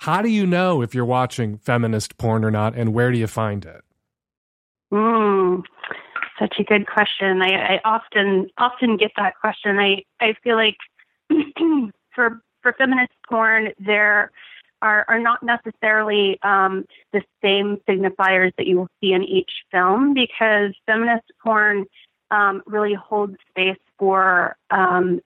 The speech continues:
Speaker 2: individual expression of sexual desire. And I say that we're, we're all sexual snowflakes. We're all completely different.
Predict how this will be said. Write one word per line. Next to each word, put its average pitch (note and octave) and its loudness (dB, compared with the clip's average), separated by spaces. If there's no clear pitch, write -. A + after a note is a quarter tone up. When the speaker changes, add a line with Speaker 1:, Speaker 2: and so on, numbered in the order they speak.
Speaker 2:
individual G#3+ 0
expression F#3 0
of F3 0
sexual E3+ -2
desire. - -2
And F3+ 2
I F3+ 0
say F3+ 2
that F3+ 2
we're, E3+ 2
we're - 2
all G3 2
sexual F3+ -2
snowflakes. F3 0
We're - 2
all F3+ 0
completely F3 0
different. - -2